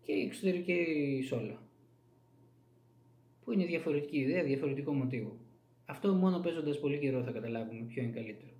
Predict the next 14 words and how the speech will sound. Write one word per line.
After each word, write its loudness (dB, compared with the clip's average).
Εγώ 2
νομίζω 8
εισάξια 2
είναι. -12
Το 0
πάτημα 4
όμως 2
είναι 4
καλύτερο 0
εδώ. -8
Αυτά -2
είχα 2
να 2
πω. -4